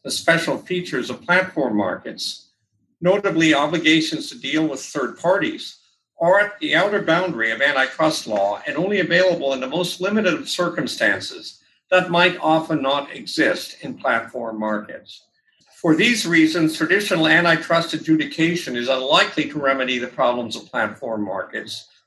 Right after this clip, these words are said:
or to do so in a blunt way that does not apply technical expertise to ensure that remedies are effective and beneficial." In this article, we have identified forms of regulation we think could, in specific context of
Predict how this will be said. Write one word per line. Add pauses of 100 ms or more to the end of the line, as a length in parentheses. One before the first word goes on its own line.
(180)
or
to
do
so
in
a
blunt
way (400)
that
does
not
apply
technical
expertise (380)
to
ensure
that
remedies
are
effective
and
beneficial." (920)
In
this
article,
we
have
identified
forms
of
regulation
we
think
could,
in
specific
context
of